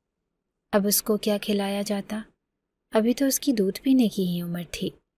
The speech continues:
बाबा कभी-कभी खुला खुश्क दूध ले आते और कहते कि पानी में बस इतना डालो कि इसका पेट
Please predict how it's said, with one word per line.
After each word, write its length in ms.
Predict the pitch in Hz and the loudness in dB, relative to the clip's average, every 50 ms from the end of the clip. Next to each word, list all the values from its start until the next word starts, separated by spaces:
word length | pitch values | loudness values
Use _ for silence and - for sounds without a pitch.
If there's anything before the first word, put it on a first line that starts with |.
| _ _ _ _ _ _ _ _ _ _ | _ _ _ _ _ _ _ _ _ _
बाबा 340 | 208 185 180 175 170 180 180 | -4 -4 -4 -4 -4 -6 -8
कभी-कभी 580 | 170 - 190 175 175 185 170 - 180 170 185 180 | -6 -6 -6 -4 -4 -4 -4 -4 -4 -4 -4 -6
खुला 340 | - - 185 180 175 180 180 | -6 -4 -4 -4 -4 -4 -6
खुश्क 380 | - - - 202 - - - - | -8 -8 -6 -4 -4 -4 -4 -4
दूध 280 | 170 180 180 190 - 190 | -4 -4 -4 -4 -4 -4
ले 100 | 185 190 | -4 -4
आते 380 | 185 170 165 - - 196 233 254 - _ _ _ _ _ _ _ _ | -4 -6 -6 -6 -6 -6 -6 -6 -10 _ _ _ _ _ _ _ _
और 120 | - 214 208 | -4 -4 -2
कहते 340 | - - 208 208 - - 226 | -2 -2 -2 -2 0 -2 0
कि 140 | - 226 | 0 0
पानी 320 | 214 - 190 180 180 185 190 | -2 -2 -4 -6 -6 -6 -6
में 140 | 196 196 190 | -6 -8 -6
बस 220 | 180 185 180 - - | -4 -4 -2 -2 -4
इतना 260 | 180 - 196 190 185 | -6 -8 -8 -8 -6
डालो 280 | 175 180 175 175 196 220 | -6 -6 -6 -6 -8 -6
कि 100 | - 226 | -4 -4
इसका 220 | 208 - - 190 | -4 -4 -4 -6
पेट 240 | 180 - 185 180 170 | -8 -8 -10 -10 -10